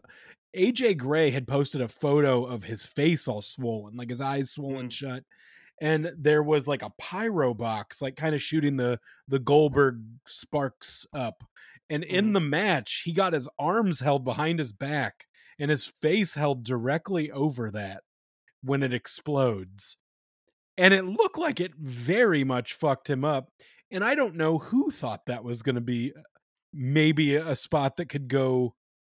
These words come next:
Speaker 1: any way other than it did. Like, the only way it could have gone is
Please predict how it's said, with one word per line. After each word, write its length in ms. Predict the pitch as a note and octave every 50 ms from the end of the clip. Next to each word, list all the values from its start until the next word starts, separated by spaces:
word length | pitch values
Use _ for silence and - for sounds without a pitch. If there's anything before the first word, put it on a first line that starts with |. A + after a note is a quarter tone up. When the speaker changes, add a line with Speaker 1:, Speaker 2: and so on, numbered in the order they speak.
| _ _ -
Speaker 1:
any 300 | G3 E3 E3 E3 E3 D#3
way 280 | D3 C#3+ C#3+ C3+ C3 B2+
other 240 | B2 B2 B2 B2 B2
than 180 | A#2 B2 A#2
it 140 | A#2 A#2+ A#2+
did. 240 | A#2 A#2+ G#2+ G#2 B2+
Like, 200 | E3 D#3 D3 D3+
the 140 | E3 G3 G#3+
only 340 | F#3 F#3 G3+ A#3+ D4 C4+ B3
way 220 | G#3+ A3 G#3 G3
it 80 | G3 -
could 120 | - D#3+ F3
have 120 | D#3+ C3+ B2
gone 360 | C3+ C3 C#3 D3+ E3+ F#3 F3+
is 360 | F3 D#3+ D3+ C#3 B2+ A#2 B2